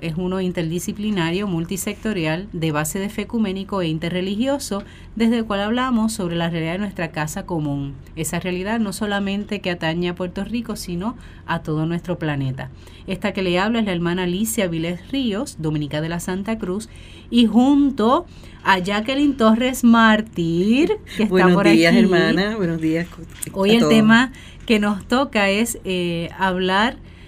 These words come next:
Speaker 1: reflexionar sobre la carta pastoral de la Conferencia Episcopal Puertorriqueña,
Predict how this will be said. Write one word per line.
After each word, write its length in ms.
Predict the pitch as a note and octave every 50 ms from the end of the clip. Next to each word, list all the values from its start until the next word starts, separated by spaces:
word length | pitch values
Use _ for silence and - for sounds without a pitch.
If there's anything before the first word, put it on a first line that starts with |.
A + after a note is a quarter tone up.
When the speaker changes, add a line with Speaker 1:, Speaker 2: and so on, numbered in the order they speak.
| - - - -
Speaker 1:
reflexionar 840 | - G3 F#3+ - F#3+ F#3 - - F#3 F3 E3+ F3 F3 G3 A#3 A#3 -
sobre 340 | - - G#3 F#3 F#3 F3+
la 160 | F3+ E3+ E3+ E3
carta 300 | E3+ E3 D#3 D#3+ F#3+ G3
pastoral 480 | A3 A3 - - A3+ G#3+ A3 G#3+ A3
de 80 | A3 G#3+
la 100 | G3 F#3+
Conferencia 1000 | F#3 F3 E3+ D#3+ F3+ F3+ E3 D#3+ D#3 D#3+ E3 D#3+ - G3+ G3 G3 F#3+ F#3+ F#3+ F3+
Episcopal 500 | F#3+ F#3 F#3+ F3+ F#3 - F#3 F3+ F3+ E3
Puertorriqueña, 920 | - F#3 F#3 F#3 F#3+ G#3 G#3 G#3+ G#3 G#3+ A#3 A#3 A3 F#3+ F3+ E3+ G3 C4+